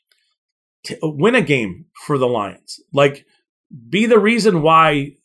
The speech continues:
they win a game or be the reason why they continue to string first downs. Uh, hang in the pocket and make good throws. Um, not necess-, I'm not asking him to get abs-, to get obliterated to make throws, but,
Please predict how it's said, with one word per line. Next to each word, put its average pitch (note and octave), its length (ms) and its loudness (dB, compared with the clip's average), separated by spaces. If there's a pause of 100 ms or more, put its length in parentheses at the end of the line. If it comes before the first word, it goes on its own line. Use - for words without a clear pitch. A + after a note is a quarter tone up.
they D#3 120 2
win C#3 180 -2
a A#2+ 40 -6
game A2+ 340 -8
or C3+ 160 -2
be F#3 140 -2
the F#3+ 120 2
reason E3+ 340 -2
why D3 140 0
they C#3 120 -2
continue D3 400 -4
to C3+ 100 -6
string D#3 480 -4
first - 380 -4
downs. B2+ 440 -4 (600)
Uh, C3+ 220 0
hang A#3+ 260 0
in B3 80 0
the G3+ 80 -2
pocket F3 420 0
and C#3+ 160 -2
make D3+ 320 -4
good D#3+ 240 0
throws. C3+ 720 0 (460)
Um, C3 340 0
not G3 180 0
necess-, F3+ 380 -6
I'm F#3 120 0
not A#3 140 4
asking G#3 280 2
him E3+ 100 -2
to D#3 80 0
get D3+ 220 -4
abs-, D3+ 400 -4
to D3+ 120 -2
get D3 140 0
obliterated C3 680 0
to A#2 80 -10
make A#2 220 -8
throws, A#2+ 320 -4
but, B2+ 280 -2